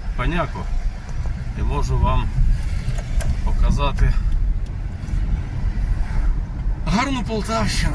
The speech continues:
красиво, бачите? Це будівля така, це центр, мабуть, самий.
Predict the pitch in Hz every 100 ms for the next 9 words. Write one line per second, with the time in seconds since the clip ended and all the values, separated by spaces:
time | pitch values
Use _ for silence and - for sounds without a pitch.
0 | - - - - 175 - - - - -
1 | - - - - - - - - - -
2 | - - - - - - - 117 117 151
3 | - 127 - - - - - - - -
4 | - - - - - - 170 151 139 -
5 | 117 - 107 - 98 92